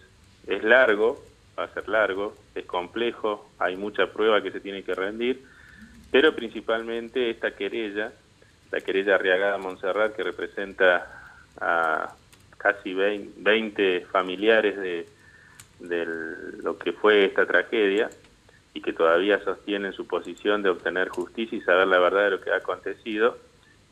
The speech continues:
eh, entiende, eh, que existe la fi-, la figura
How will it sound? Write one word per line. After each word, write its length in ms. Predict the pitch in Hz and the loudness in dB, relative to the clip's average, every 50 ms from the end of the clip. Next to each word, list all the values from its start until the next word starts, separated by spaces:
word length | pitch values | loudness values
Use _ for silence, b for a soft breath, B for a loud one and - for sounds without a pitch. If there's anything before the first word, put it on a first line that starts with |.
| _ _ _ - | _ _ _ -6
eh, 480 | - 92 90 87 87 85 85 85 - - - - _ - | -2 0 0 2 0 0 -2 -4 -6 -10 -18 -10 _ -4
entiende, 840 | 98 92 92 92 - - 131 135 127 113 98 95 104 107 117 - - - _ _ _ _ | -2 -2 -4 -6 -6 -4 0 0 0 0 0 -2 -2 -2 -4 -6 -10 -20 _ _ _ _
eh, 320 | - 95 90 85 82 80 76 - - - | -8 -6 -6 -6 -8 -10 -14 -10 -6 -2
que 320 | 104 117 131 127 117 98 | 0 0 2 2 2 0
existe 500 | 90 87 - - 120 113 - - - 87 | 0 -2 -4 -6 -6 -6 -4 -4 -4 -2
la 140 | 87 85 85 | -2 -2 -4
fi-, 320 | - - 98 92 92 - - | -4 -6 -10 -10 -10 -8 -4
la 160 | 90 85 82 | -2 -2 -4
figura 720 | - - - 95 98 107 120 120 104 90 76 71 - | -4 -6 -8 -4 -2 0 2 4 4 4 4 2 0